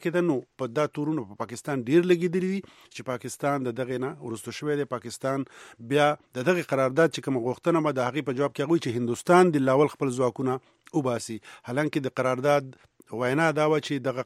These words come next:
قبایل د هغې په ملاتړ باندې د پاکستان لخوا چې څوک دي، دا به د ټولو نه وړاندې وځي، دغه ریژن، دغه سیمه ده، دا به خالي کوي. خو داسې ونه شول او بیا هغه خبره ورو ورو، او بیا دا وه چې ب-، مداخلت په نه کېږي. نو د مداخلت دپاره بیا چې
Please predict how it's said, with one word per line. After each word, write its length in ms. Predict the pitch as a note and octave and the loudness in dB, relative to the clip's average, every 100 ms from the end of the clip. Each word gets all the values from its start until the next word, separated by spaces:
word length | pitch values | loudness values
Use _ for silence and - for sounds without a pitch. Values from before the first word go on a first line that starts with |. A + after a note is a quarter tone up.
| - | -4
قبایل 340 | A2+ B2 E3+ F3+ F3 | -2 0 0 0 0
د 20 | C3 | -2
هغې 120 | A#2+ C3+ | -2 -4
په 60 | B2+ | -2
ملاتړ 260 | B2 A#2+ D3 C3+ | -2 -2 -2 -2
باندې 140 | B2+ | -4
د 80 | A#2 A#2 | -4 -8
پاکستان 420 | A2 G#2 C3+ C3 | -12 -10 -10 -8
لخوا 240 | A#2+ C#3 C3 | -6 -4 -6
چې 100 | A#2 - | -10 -14
څوک 120 | B2+ C3 | -12 -8
دي، 100 | C#3+ B2+ | -4 6
دا 80 | F#3 | 6
به 80 | C#3+ | 6
د 80 | A#2+ A#2+ | -2 -4
ټولو 180 | A#2 | -4
نه 80 | A#2 | -4
وړاندې 260 | A2+ A#2 C3+ | -4 -4 -2
وځي، 140 | F3 F3+ | -2 0
دغه 140 | C#3 C#3+ - - - | 0 0 -2 -14 4
ریژن، 280 | D#3+ D#3 D3 D3+ A#2+ | 6 6 4 2 0
دغه 180 | A2+ A2+ - - | -2 -6 -8 -4
سیمه 180 | F#3 E3 F3 | 2 4 2
ده، 40 | |
دا 120 | D#3+ B2+ | 0 0
به 80 | A#2+ | 2
خالي 200 | B2 A2+ | -2 -2
کوي. 160 | B2 A#2+ - - _ _ | -4 -4 -10 -20 _ _
خو 240 | - - E3 - - - _ D3 | -10 0 0 -2 -20 -20 _ -2
داسې 180 | C#3+ C#3+ | -2 -4
ونه 200 | D3 E3 E3+ | 0 2 0
شول 240 | D3+ C#3 - - - | -2 -6 -10 -20 -6
او 80 | B2 B2+ C#3+ | -4 -2 -2
بیا 120 | D3 - | -2 -2
هغه 180 | B2+ A#2+ A2+ | -6 -8 -10
خبره 320 | A#2+ C3 B2+ A#2+ | -8 -6 -6 -6
ورو 180 | C3 C#3+ | -4 -2
ورو، 160 | C#3+ - | -2 0
او 60 | C3+ | 0
بیا 160 | C3 D#3 F#3 | 4 4 6
دا 60 | F#3+ | 6
وه 80 | F#3+ _ _ _ | 4 _ _ _
چې 80 | C3+ - _ _ A2 G#2 | -12 -12 _ _ -20 -12
ب-، 320 | A2+ A2 G#2+ G2 G#2 G#2+ | -8 -6 -8 -10 -12 -6
مداخلت 480 | A#2 A2+ - D#3+ - | -4 -4 0 0 0
په 60 | C#3 | -4
نه 60 | B2+ | -4
کېږي. 200 | A#2 G#2 G2+ - - - | -8 -12 -12 -18 -16 -2
نو 100 | C#3+ D3 | 0 2
د 80 | C#3 | 0
مداخلت 500 | C3 B2+ - F#3 E3 D#3 | 0 0 0 0 0 -4
دپاره 320 | D3+ D3 C#3+ | 0 0 0
بیا 60 | |
چې 120 | C#3 | -2